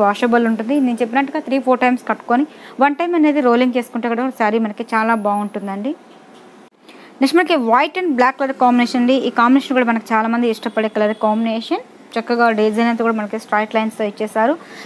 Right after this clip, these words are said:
ఏజ్ డిఫరెన్స్ లేకుండా ప్రతి ఒక్కరు కూడా యూజ్ చేసుకోవచ్చు అండి. కంప్లీట్ వాషబుల్ ఉంటుంది. నెక్స్ట్ మనకి ఆరెంజ్కి black color combination అండి. ఈ combination కూడా బ్యూటిఫుల్గా ఉంటుంది. ప్రతి ఒక్కటి కూడా దీంట్లో మనకి small ప్రింట్‌తో leaves designs అనేది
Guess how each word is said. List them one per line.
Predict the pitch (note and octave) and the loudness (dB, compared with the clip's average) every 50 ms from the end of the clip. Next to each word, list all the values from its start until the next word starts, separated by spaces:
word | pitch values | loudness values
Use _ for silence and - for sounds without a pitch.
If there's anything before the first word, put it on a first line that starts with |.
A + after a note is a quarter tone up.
| - A#3 B3+ | 0 2 4
ఏజ్ | C#4+ E4+ F#4+ F4 E4 D#4 | 4 4 2 0 -2 -2
డిఫరెన్స్ | D#4 D4+ D4+ D4+ D4 - C4+ | -2 -2 -4 -8 -4 -2 -2
లేకుండా | C4 - C4 C4 B3+ - | -2 0 -2 -2 0 -2
ప్రతి | A#3 A3+ - A#3 | -2 -2 -2 -2
ఒక్కరు | A#3 - B3 A3+ | -2 -2 -2 0
కూడా | B3+ A#3+ A#3+ A3 | 2 2 2 2
యూజ్ | A3 A3 A3 - - | 2 0 0 -2 -4
చేసుకోవచ్చు | A#3 A3+ - - A#3 A3+ A3 A3 A3 G#3+ - A#3 A#3 | -4 -4 -4 -4 -2 0 0 0 -2 -4 -2 -2 0
అండి. | A3 A#3 C4+ C4+ - A#3+ | 0 0 0 0 0 0
కంప్లీట్ | A#3+ B3+ C4 - D#4 C#4 C4 A3 | 2 0 0 0 -2 -2 0 2
వాషబుల్ | A3 G#3+ A3 - C4 A3+ A#3 A3+ A3+ G#3+ | 2 2 0 0 0 2 2 2 2 0
ఉంటుంది. | G#3 G3+ G#3 G#3 A3 B3+ D#4+ - - - - - - - - - - _ _ _ _ - - _ _ _ - - - - - - - - - - - - | 0 -2 -4 -2 -2 -4 -4 -6 -10 -20 -20 -20 -20 -20 -20 -20 -20 _ _ _ _ -20 -20 _ _ _ -20 -20 -20 -20 -20 -20 -20 -20 -20 -8 -2 -2
నెక్స్ట్ | C#4+ - E4+ | 0 0 0
మనకి | F#4 F4+ - F4 - - C4+ | 0 0 0 0 2 4 4
ఆరెంజ్కి | C#4 D4+ E4 F4 F4+ E4+ E4+ D#4+ F4 E4+ C4+ B3 | 4 4 4 2 0 -2 -2 0 0 2 4 4
black | B3 B3 B3+ B3+ - | 4 4 2 2 0
color | C#4+ C#4 C#4 - C4+ | -2 -2 0 2 2
combination | B3+ B3+ B3 - C4+ B3 | 2 2 0 0 2 4
అండి. | B3 C4 C#4 C4 B3 | 4 4 4 4 2
ఈ | B3 - B3 | 2 2 2
combination | A#3+ B3 C4 C4 - C4+ B3+ | 4 4 2 2 2 4 4
కూడా | B3+ B3 A3 G3+ A3 | 4 2 2 2 2
బ్యూటిఫుల్గా | A3 A3+ A3 A3+ - A#3+ A3+ A3 A3+ A3+ G#3+ G#3 | 4 4 2 2 0 0 2 2 2 2 0 0
ఉంటుంది. | G#3 G3+ G3+ G3 G3+ B3+ C#4+ D4+ D4 - - - - - - - - - | -2 -2 -4 -2 -2 -2 -2 -4 -6 -10 -14 -20 -20 -20 -20 -20 -12 -8
ప్రతి | - A#3 A#3 C4 B3+ B3 | -8 -6 -2 0 0 0
ఒక్కటి | A#3+ B3 B3 A#3+ A#3 B3+ | 0 0 -2 -2 0 0
కూడా | C#4+ C4+ C4 | 0 2 2
దీంట్లో | B3+ B3 A#3 A#3+ | 0 0 0 -2
మనకి | A#3+ A#3+ - C#4 C4 - - | -4 -2 -4 -4 -6 -2 2
small | C4+ B3+ B3+ B3+ C4+ C#4 C4+ - - | 4 6 6 6 6 4 2 2 0
ప్రింట్‌తో | A#3+ A#3+ A#3+ A3+ A#3+ - C#4 C#4 C#4 A#3 - A3+ G#3+ | 0 0 0 -2 0 4 4 4 4 2 2 2 4
leaves | B3 C4 C4 - - B3 | 4 4 2 2 -2 -2
designs | A3 A3+ A#3 A3+ - A#3 A3+ | -2 -2 -2 -2 -2 -2 0
అనేది | A3+ A3 B3 | 0 0 0